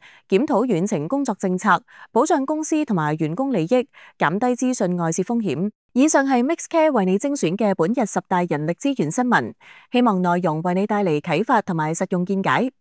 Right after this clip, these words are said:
如需查詢完整報告或者合規諮詢，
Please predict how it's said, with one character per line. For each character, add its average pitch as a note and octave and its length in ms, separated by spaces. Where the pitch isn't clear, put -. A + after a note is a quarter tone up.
如 B3 120
需 F#4+ 220
查 - 160
詢 C#4 260
完 D3+ 120
整 F#3 180
報 G#3+ 160
告 G3 180
或 F3 120
者 F3 200
合 B3 120
規 C4+ 200
諮 C4+ 160
詢， C4+ 300